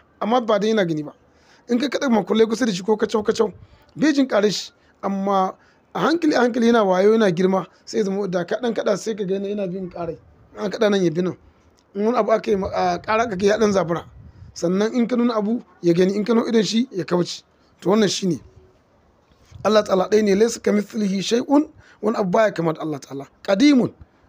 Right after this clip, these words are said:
Allah Ta'ala qadimun ne, asali can muna da sifa azali, abadi, sarmadi. Allah azali, abadi, sarmadi. Tun fil azal kafin kowa Allah Ta'ala na nan.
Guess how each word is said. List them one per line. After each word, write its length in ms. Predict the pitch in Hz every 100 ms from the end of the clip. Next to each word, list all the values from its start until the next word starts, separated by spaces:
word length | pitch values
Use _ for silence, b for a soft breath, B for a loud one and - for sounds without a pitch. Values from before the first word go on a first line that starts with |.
| -
Allah 220 | 240 233
Ta'ala 300 | - 226 226
qadimun 580 | 226 170 208 285 262 208
ne, 140 | 170 156 _ -
asali 420 | - - 480 254 233
can 360 | - 453 311 - b b b - _ -
muna 160 | 208
da 60 | 185
sifa 440 | - 208 214 208 - _ -
azali, 460 | 160 165 214 233
abadi, 420 | - 170 180 208 226
sarmadi. 540 | - 156 147 143 127 _ _ _ _ _ _ _ _
Allah 240 | 208 156 247
azali, 400 | 208 180 226 262 262
abadi, 380 | 202 196 233 254
sarmadi. 520 | - 165 147 143 131 _ b b b _ -
Tun 300 | 330 330 330
fil 160 | - 359 -
azal 300 | 214 233 262 -
kafin 420 | 190 190 254 262 -
kowa 400 | - 294 262 240
Allah 180 | 233 196
Ta'ala 220 | 170 175
na 80 |
nan. 80 | 156